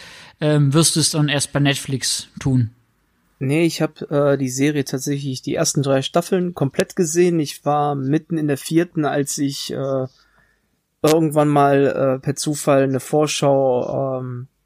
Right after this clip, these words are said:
Speaker 2: gesehen habe, wo es dann hieß, äh, jetzt die finale Staffel sehen. Und dann hab ich gesehen, Staffel fünf, und hab ich mir gedacht, ach komm, äh, ich kann ja in der Zeit was anderes schauen. War eh noch nicht so richtig, äh,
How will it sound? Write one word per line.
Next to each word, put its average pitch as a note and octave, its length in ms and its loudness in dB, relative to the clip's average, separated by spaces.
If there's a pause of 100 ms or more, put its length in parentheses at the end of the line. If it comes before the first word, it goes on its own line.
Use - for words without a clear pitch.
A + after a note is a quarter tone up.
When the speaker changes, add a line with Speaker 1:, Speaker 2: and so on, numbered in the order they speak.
(180)
Speaker 2:
gesehen B2+ 480 2
habe, B2+ 220 2
wo B2+ 100 -2
es B2+ 140 -4
dann A#2+ 180 0
hieß, A#2+ 480 -2
äh, A#2 440 -2
jetzt B2 440 -2
die A#2+ 100 -2
finale B2+ 440 0
Staffel D3 340 0
sehen. C3+ 240 2
Und B2 80 2
dann A#2 120 0
hab A#2+ 40 -4
ich B2 60 -8
gesehen, A#2+ 240 -2
Staffel - 320 -2
fünf, C3 180 -6
und C3 80 0
hab B2 40 2
ich A2+ 100 -4
mir B2 80 -2
gedacht, A#2 180 -2
ach - 220 -4
komm, A#2 240 -4 (800)
äh, C#3+ 320 4 (200)
ich - 160 -16
kann F3+ 140 0
ja E3+ 80 4
in D3 80 2
der C#3 140 2
Zeit C#3 180 0
was B2+ 140 -4
anderes D#3 400 2
schauen. D3 800 0
War C3 180 2
eh D#3+ 180 0
noch D3+ 140 2
nicht C#3+ 240 -2
so C#3 140 -6
richtig, C#3+ 500 -6
äh, B2+ 300 -2